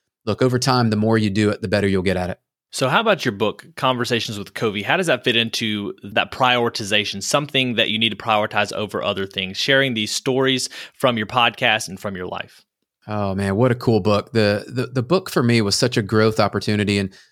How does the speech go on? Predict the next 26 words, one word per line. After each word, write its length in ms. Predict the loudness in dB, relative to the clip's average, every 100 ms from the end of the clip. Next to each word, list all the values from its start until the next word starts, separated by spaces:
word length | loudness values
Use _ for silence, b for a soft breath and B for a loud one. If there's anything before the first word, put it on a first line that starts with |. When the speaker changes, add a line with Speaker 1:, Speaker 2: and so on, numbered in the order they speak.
| b b _ _
Speaker 1:
throughout 520 | 2 4 4 2 -2 -2
the 180 | 0
kind 240 | 2 0 2
of, 220 | -2 -4
you 100 | -4
know, 100 | -4
shutdown 680 | 0 0 2 4 4 4 2
and 120 | -2
covid 420 | 0 2 4 2
and 120 | 2
lockdown, 540 | 2 2 2 0 0 2
all 100 | 2
the 80 | 2
things 220 | 0 0
that 100 | 0
happened, 460 | 0 0 -2 -4 b b b _ _
what 180 | -2 2
I 120 | 2
recognized 800 | 2 2 2 2 2 0 -2 0
is 360 | 2 2 0 -4 _ _ b b _ _ _ -2
pulling 360 | 2 4 4
in 640 | 4 4 4 2 2 -2 -6
the 140 | -8 -4
ten 560 | 0 2 4 4 2 0
and 200 | 0 0
then 260 | 0 -2